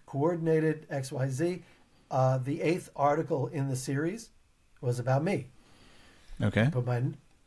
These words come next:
Speaker 1: my photo, big headline, the whole works, right? And of course, I use that article for all kinds of things. So what's that relationship look like where you can leverage your time, leverage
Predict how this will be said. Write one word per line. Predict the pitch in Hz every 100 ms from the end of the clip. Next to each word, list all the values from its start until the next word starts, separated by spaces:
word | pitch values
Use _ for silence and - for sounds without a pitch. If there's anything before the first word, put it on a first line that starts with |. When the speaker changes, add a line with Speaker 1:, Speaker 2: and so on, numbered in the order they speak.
| - 131
Speaker 1:
my | 104
photo, | 196 214 220 214
big | 151 139 120
headline, | 196 185 175 170
the | 147
whole | 151 156
works, | 143 - - - _ 135
right? | 160 - - - _
And | 156 131
of | 127
course, | 170 135
I | 147
use | 151 165 143
that | 127
article | 127 127 131 123
for | 143
all | 135
kinds | 135 165 127
of | 127
things. | 165 160 - _ - - - - - - - - -
So | - 143
what's | 131 220 -
that | 196 185
relationship | 147 170 233 - 147 180 131
look | 151 143 156
like | 139 131 -
where | 160 127
you | 127
can | - 175 151
leverage | 139 196 185 185 165 -
your | 139 127
time, | 127 - 185 220 170 160 - - - - - - - - - - - - 135
leverage | 147 185 165 156 131